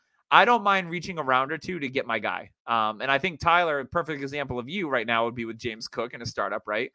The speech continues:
Um, that you say, "Hey, this is my guy. I am committed." And I think he's, he may have an Alvin Kamara-esque impact in a year or two.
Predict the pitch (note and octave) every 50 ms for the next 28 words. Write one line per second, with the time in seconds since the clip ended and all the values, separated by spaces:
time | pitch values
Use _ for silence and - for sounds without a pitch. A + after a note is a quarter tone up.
0 | _ _ _ _ _ - A#2+ A#2+ A#2+ A2+ A2 G#2+ G#2+ G#2 G#2+ G2+ - - B2 A#2
1 | F#2 A#2+ B2+ D3 D#3 - D3 C3+ D3 F3 F3 C#3+ B2+ D#3 - - G3 F3 F#3+ F#3+
2 | F#3 F3 G3 G#3+ G3+ F#3 E3 D#3 C#3 - C3 C#3+ D3 D3+ D#3 D#3 D#3 D3+ C#3 -
3 | E3 D3+ D3 D#3 E3+ G3+ G#3+ D4+ A#3+ _ _ _ _ _ - B2+ C3 C3 C3 -
4 | - D#3 C3+ - E3+ D3 B2+ B2+ - D3 C3 A2+ D#3+ D3 D#3 D3+ D3 C#3 C#3+ D3
5 | C#3+ C3 B2 B2 A#2+ A#2+ - C3 C3+ C#3+ C3+ C#3 C3+ - D3+ C3+ B2+ B2 A#2+ A#2+
6 | A#2+ - B2+ A#2+ A#2+ - - - D3 C#3+ C#3 C3 - B2+ A2 A2+ - _ A2+ A#2
7 | - - E4 D#4 B3 G#3 - - D#3+ D3 C#3+ C#3 C3+ C#3